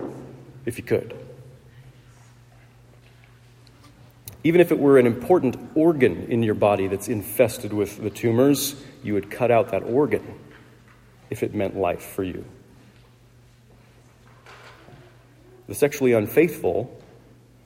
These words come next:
have something of a spiritual cancer in us, and unfortunately, it's not just tumors that need to be cut out. It's our own organs and our own members.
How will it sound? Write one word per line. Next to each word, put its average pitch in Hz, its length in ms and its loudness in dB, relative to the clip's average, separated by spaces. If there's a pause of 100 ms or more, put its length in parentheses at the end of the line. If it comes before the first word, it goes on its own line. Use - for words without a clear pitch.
(560)
have 107 220 0
something 117 320 0
of 95 80 0
a 98 80 -4
spiritual 214 400 0
cancer 165 440 -4
in 98 120 -2
us, 95 240 -4
and 110 80 -2
unfortunately, 113 800 0 (1080)
it's 113 160 -10
not 147 160 4
just - 240 -4
tumors 107 340 2
that 95 80 -6
need 101 100 -2
to 98 60 -4
be 98 60 -4
cut 110 220 2
out. 95 300 2 (600)
It's 127 160 -2
our 123 220 6
own 135 300 6
organs 120 500 2
and 107 100 0
our 107 160 4
own 104 220 0
members. 92 680 -6